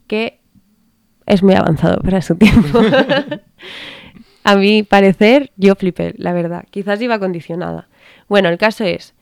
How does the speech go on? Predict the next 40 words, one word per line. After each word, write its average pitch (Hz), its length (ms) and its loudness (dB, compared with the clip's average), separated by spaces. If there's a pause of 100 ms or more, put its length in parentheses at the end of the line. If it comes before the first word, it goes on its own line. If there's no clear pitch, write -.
(240)
Weston 233 360 2
vuelve 208 280 2
con 175 140 0
su 175 100 -8
familia 185 420 0
y 226 60 0
su - 140 -4
mujer 196 440 -2 (720)
y 254 380 -2
Tina 208 200 2
Modotti, 196 240 4 (320)
Tina 214 220 0
Modotti 214 300 -2
se 202 120 -8
queda 180 200 -2
en 180 100 -2
México. 160 380 -8
Se 175 140 -8
cambia 180 260 0
de 180 100 -2
cámara 262 420 -6 (200)
y 214 220 -8
se 214 120 -10
compra 196 240 -4
una 190 160 -2
gra-, 165 300 -6
Graflex, 175 800 -6
que - 120 -8
para 175 200 -2
los 175 120 -4
que 180 120 -4
no 175 80 0
conozcáis 196 580 -2
es 202 100 -4
la 196 100 -2
primera 190 340 0
cámara 190 380 -2
con 185 160 -2
objetivo 180 500 -6
reflex. - 580 -12